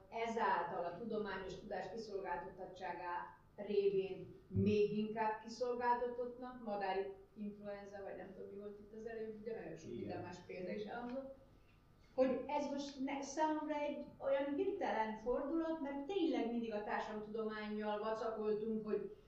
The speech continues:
Speaker 1: na de nem csak, hogy védelmezően, vagy me-, hanem, hogy esetleg netán emancipatív is lenne, és erre most kezdem megérteni, hogy az a racionális, ö,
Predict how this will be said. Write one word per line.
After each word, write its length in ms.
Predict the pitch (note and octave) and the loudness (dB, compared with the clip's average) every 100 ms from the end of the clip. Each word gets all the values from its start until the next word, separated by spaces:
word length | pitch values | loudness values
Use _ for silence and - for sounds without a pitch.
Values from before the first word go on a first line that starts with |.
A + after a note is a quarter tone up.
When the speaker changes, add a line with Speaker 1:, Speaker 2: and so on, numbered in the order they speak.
| - | -10
Speaker 1:
na 160 | G#3 A3+ | -2 2
de 340 | A3+ A3 - | 4 4 4
nem 160 | B3 B3 | 2 2
csak, 140 | A#3 | 0
hogy 180 | G3 - | 0 0
védelmezően, 1000 | A3 G3+ G#3 G3+ G3+ G3+ G3 G#3 G#3 G#3 | 4 8 8 8 4 2 0 0 0 0
vagy 140 | G#3+ A#3+ | 2 2
me-, 180 | B3 A3 | 0 -2
hanem, 320 | A3+ A3+ A3 | -4 -4 -4
hogy 120 | A3 | -2
esetleg 380 | G#3+ G#3 G3+ G#3+ | -2 -2 -4 -4
netán 360 | G#3+ G#3 G3 G3 - A#3+ | -4 0 0 0 -4 -4
emancipatív 840 | A3+ A#3 A3+ - A#3+ A#3 A#3 A3 | -2 -2 -4 -4 -4 -4 -4 -6
is 200 | G3+ - | -6 -4
lenne, 440 | B3 A#3+ B3 C4+ C4+ - - - | -2 -2 0 -2 -4 -10 -18 -12
és 180 | - B3+ | -6 0
erre 220 | D4 D#4+ E4+ | 2 4 4
most 200 | A4+ - | 2 2
kezdem 420 | C4 A3 A3+ A#3 | 2 4 2 0
megérteni, 680 | A#3+ B3+ - C#4+ - D#4+ D#4 | 2 2 2 0 2 2 2
hogy 180 | D#4+ - | 0 0
az 180 | A4 G#4 | 2 2
a 180 | C#4+ D#4 | 2 4
racionális, 920 | E4+ - C4+ A#3+ A#3 G#3+ G#3+ G#3+ G#3 - - - - | 2 2 2 2 2 2 2 0 -2 -4 -10 -18 -20
ö, 80 | - | -2